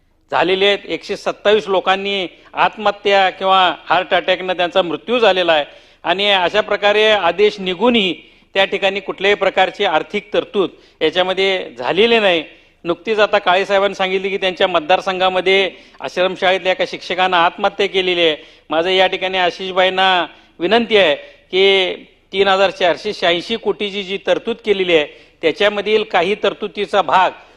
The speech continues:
हा या टप्प्यावरच्या लोकांना त्या ठिकाणी वळवावा आणि त्यांना या ठिकाणी या, कारण गेले नऊ दहा दिवस झाले हे लोक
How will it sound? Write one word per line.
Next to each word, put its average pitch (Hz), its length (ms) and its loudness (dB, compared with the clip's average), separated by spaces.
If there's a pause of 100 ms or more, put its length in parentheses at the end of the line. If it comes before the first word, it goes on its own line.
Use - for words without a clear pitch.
(140)
हा 185 400 2 (380)
या 180 420 2 (320)
टप्प्यावरच्या 202 520 2
लोकांना 190 360 2
त्या 190 160 0
ठिकाणी 190 340 0
वळवावा 175 580 4 (280)
आणि 185 460 0
त्यांना 185 260 2
या 190 180 2
ठिकाणी 185 680 -2 (720)
या, 180 380 2 (260)
कारण 180 440 0
गेले 180 680 0 (160)
नऊ 190 220 2
दहा 170 240 2
दिवस 202 240 0
झाले 196 240 4
हे 190 220 2
लोक 196 260 4